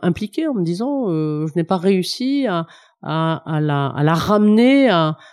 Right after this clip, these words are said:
à, au métier finalement qu'elle avait choisi et pour lequel manifestement elle avait des, des prédispositions. Et j'ai été très marquée par ça parce que, euh, j'ai culpabilisé en me disant, bah voilà, je, euh, j'aurais dû,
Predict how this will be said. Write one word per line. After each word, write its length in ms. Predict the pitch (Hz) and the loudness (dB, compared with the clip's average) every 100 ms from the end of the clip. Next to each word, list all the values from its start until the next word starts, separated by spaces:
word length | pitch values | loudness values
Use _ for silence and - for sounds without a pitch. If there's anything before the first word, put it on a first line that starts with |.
| _ - | _ -6
à, 1080 | 147 147 143 139 139 135 131 52 50 50 - | -2 0 0 0 0 0 -2 -6 -8 -8 0
au 120 | 156 | 4
métier 320 | 180 185 285 | 4 2 -2
finalement 460 | 285 202 170 202 247 | 0 2 2 2 0
qu'elle 180 | 202 | 2
avait 160 | 156 156 | 2 0
choisi 520 | - 156 151 240 294 | 0 0 2 0 2
et 80 | 214 | 0
pour 160 | - 156 | 2 0
lequel 240 | 156 208 | 0 -2
manifestement 640 | 185 160 - 151 151 214 269 | -2 -2 -4 -6 -6 -4 -4
elle 60 | |
avait 180 | 160 165 | -4 -2
des, 220 | 156 147 | -2 -2
des 120 | 147 | -4
prédispositions. 760 | 147 160 151 - 160 156 - 156 - | -4 -4 -6 -8 -8 -8 -12 -16 -4
Et 100 | - | 0
j'ai 100 | 165 | 2
été 160 | 220 320 | 2 -2
très 140 | - | 0
marquée 280 | 233 - 214 | -2 0 0
par 180 | 202 196 | 0 -2
ça 180 | - 339 | -2 -2
parce 180 | 254 - | -4 -4
que, 240 | - 185 - - | 0 0 0 0
euh, 480 | 170 160 147 143 | 2 2 2 0
j'ai 140 | 139 165 | 0 2
culpabilisé 800 | - 262 262 214 208 190 147 139 _ _ | 0 0 0 0 -2 -2 -4 -6 _ _
en 60 | 151 | -2
me 100 | 147 | -2
disant, 400 | 143 139 185 220 | -2 -2 -2 -2
bah 260 | 160 147 | -4 -4
voilà, 320 | 135 135 - - | -4 -6 -8 -16
je, 580 | - 139 135 131 127 127 - _ _ _ - | -12 -4 -2 -2 -4 -6 -10 _ _ _ -10
euh, 500 | 135 - - 98 104 | -6 -6 -8 -8 -6
j'aurais 340 | 127 208 190 196 | 0 2 4 2
dû, 360 | 165 247 - | 2 0 -2